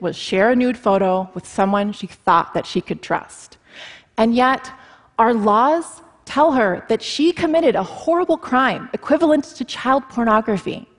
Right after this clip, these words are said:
Our gender norms tell her that by producing this nude image of herself,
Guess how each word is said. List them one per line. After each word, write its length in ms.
Our 200
gender 380
norms 420
tell 280
her 180
that 400
by 140
producing 720
this 240
nude 380
image 260
of 140
herself, 560